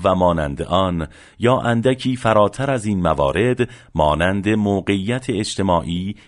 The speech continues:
عزت و احترام، حیثیت و آبرو و مانند آن. این موارد و نمونه‌های بیشماری از این سنخ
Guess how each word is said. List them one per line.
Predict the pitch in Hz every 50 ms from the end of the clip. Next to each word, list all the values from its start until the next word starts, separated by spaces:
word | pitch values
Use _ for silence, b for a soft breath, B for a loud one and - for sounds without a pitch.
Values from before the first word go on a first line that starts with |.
| B B -
عزت | 98 92 85 80 87 107 107 113 - -
و | 117 107 -
احترام، | 98 95 82 - - - 85 73 76 87 92 92 92 92 87 B B B B
حیثیت | B 87 82 78 76 - - 85 85 95 113 131 127 - -
و | 135 135 -
آبرو | - 117 117 113 113 113 110 98 120 139 156 151 135 101
و | 90 78 73 69 76 87 -
مانند | - 95 92 87 80 76 73 69 67 85
آن. | - - 117 80 65 - - - _ _ _ _ _ - 98
این | 107 113 113 113
موارد | 113 104 92 92 85 80 78 78 73 73 73 - 87 85 92
و | 95
نمونه‌های | 101 107 110 113 117 117 120 117 107 131 139 139 131 131 135
بیشماری | 117 113 113 117 110 - - 113 113 123 131 135 127 131 117 110 101
از | 95 87 82 -
این | 90 85 69 65
سنخ | 62 - - 90 104 113 120 120 117 -